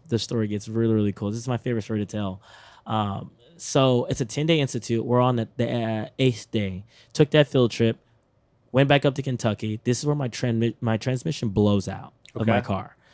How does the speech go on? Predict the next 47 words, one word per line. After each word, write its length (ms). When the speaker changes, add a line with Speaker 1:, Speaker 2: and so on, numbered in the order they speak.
Speaker 2:
The 60
Speaker 1:
right? 140
Speaker 2:
same 200
car 160
you 100
Speaker 1:
The 60
Speaker 2:
have? 120
Speaker 1:
same 260
car 120
I 60
have 140
now. 240
I'm 180
in 80
the 80
middle 200
of 80
Kentucky, 460
not 180
knowing 220
anybody. 440
Don't 200
know 120
anybody 280
from 140
the 60
program. 600
I 100
travel 260
over 120
here 240
with 180
everything 340
in 60
my 100
car, 360
and 80
my 80
transmission 480
blows 260
out, 300
right? 260
So 160
then 400
the 100
ninth 380
day, 380